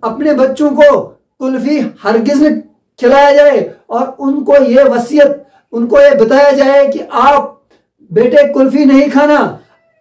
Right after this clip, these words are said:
आप और कुछ चिप्स वगैरह या बिस्किट या चॉकलेट खा सकते हैं, लेकिन अपने बच्चों को ये दिखाना कि कुल्फी के अंदर क्या है और कुल्फी खाने से बच्चों को क्या होता है, अपने बच्चों को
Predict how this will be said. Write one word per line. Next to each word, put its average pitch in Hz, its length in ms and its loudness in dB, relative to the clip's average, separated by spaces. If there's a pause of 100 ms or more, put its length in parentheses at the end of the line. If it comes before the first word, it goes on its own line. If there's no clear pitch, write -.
आप 277 480 0 (360)
और 277 300 2
कुछ 285 340 -4
चिप्स 302 340 -4
वगैरह 285 600 0 (200)
या 254 260 -2
बिस्किट 269 680 -6 (160)
या 247 140 -2
चॉकलेट 269 580 2
खा 269 140 -4
सकते 262 320 -4
हैं, 277 500 -4
लेकिन 262 520 0 (200)
अपने 240 260 -2
बच्चों 254 360 -2
को 247 100 2
ये 285 120 6
दिखाना 277 460 -2
कि 294 120 -6
कुल्फी 285 480 -6
के - 140 2
अंदर 269 320 2
क्या 269 320 0
है 269 580 0
और 254 140 -6
कुल्फी 269 380 -6
खाने 254 320 -6
से 277 180 0
बच्चों 240 340 0
को 254 180 0
क्या 269 160 0
होता 262 260 2
है, 277 380 2 (260)
अपने 254 280 -8
बच्चों 233 340 -4
को - 480 -6